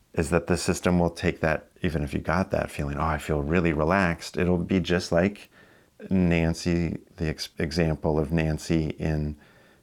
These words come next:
Peter's book, Waking the Tiger. There'll be a real settling, and then there'll be a real kickback against the settling.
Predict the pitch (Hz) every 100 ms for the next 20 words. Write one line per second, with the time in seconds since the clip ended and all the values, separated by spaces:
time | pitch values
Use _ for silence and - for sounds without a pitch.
0 | - - 76 73 - 78 - 80 - 78
1 | 76 104 117 78 73 76 _ _ _ -
2 | _ _ _ _ - 90 87 80 85 78
3 | - - - - _ _ - 80 78 104
4 | 117 104 - 110 92 80 80 82 101 104
5 | 90 90 87 82 76 82 82 80 - 90
6 | 76 80 95 87 - 127 - 78 - 76
7 | 82 - - - 104 80 - 87